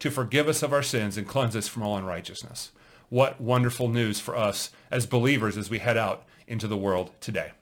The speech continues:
Let us go to prayer. Gracious God, O Lord, our God, in you do we take refuge. Save us from our pursuers and deliver us. We know that you are the one who cares for us and delivers us. We put our trust in you and put aside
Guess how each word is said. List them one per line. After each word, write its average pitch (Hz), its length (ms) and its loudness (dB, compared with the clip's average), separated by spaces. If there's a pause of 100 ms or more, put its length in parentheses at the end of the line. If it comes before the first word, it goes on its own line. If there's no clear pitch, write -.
(560)
Let 120 140 8
us 104 120 0
go 104 120 -2
to 101 60 -2
prayer. 73 280 -8 (680)
Gracious 160 340 6
God, 78 320 2 (1200)
O 139 100 4
Lord, 151 460 10
our 127 140 8
God, 131 320 6
in 120 160 4
you 135 240 4
do 120 180 4
we 120 140 4
take 107 320 -2
refuge. 90 560 -4 (160)
Save 165 360 6
us 156 140 8
from 139 180 0
our 131 120 6
pursuers 127 640 2
and 107 80 0
deliver 101 380 2
us. - 340 -2 (520)
We 139 120 6
know 160 160 10
that 147 140 4
you 170 200 6
are 160 100 10
the 135 80 0
one 135 220 2
who 127 120 2
cares 131 340 2
for 117 160 0
us 113 180 0
and 113 100 2
delivers 107 360 2
us. 98 280 0
We 131 100 0
put 143 160 4
our 120 100 6
trust 151 420 4
in 127 120 2
you 127 200 4
and 113 140 0
put 160 140 4
aside 143 460 4